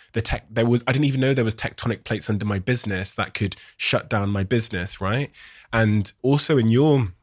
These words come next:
over the last two years, you've undergone some really,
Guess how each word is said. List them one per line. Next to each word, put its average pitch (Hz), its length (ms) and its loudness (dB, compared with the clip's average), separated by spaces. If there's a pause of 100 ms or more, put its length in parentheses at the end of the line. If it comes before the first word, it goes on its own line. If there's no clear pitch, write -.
(540)
over 107 120 2
the 110 60 2
last 101 200 2
two 110 120 0
years, 104 320 2
you've 107 160 4
undergone 98 520 0
some 90 520 -4 (160)
really, 98 520 2